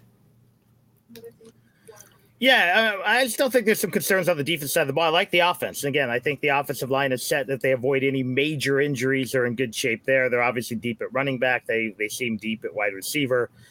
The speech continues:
Uh, obviously got, uh, an above average quarterback room. Um, you know, my, my concern is honestly, uh, pass rush and safety. Um, looking at,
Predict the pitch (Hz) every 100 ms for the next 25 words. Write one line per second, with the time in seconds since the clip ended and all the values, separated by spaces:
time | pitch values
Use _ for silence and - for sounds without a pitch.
0 | - - 120 113 104 110 120 120 - 123
1 | 113 113 98 64 - - 104 92 80 113
2 | 135 117 131 123 113 110 - 143 131 120
3 | 110 - 113 110 113 107 - _ _ -
4 | 113 107 104 95 90 _ _ _ _ _
5 | - - _ - - _ 147 143 127 147
6 | 147 151 165 143 175 165 160 151 135 135
7 | 160 156 170 156 139 131 131 143 151 -
8 | 165 175 - - _ 131 139 135 131 127
9 | 127 120 104 - 147 - 107 - _ _
10 | 127 117 110 104 120 147 156 147 139 143
11 | 135 -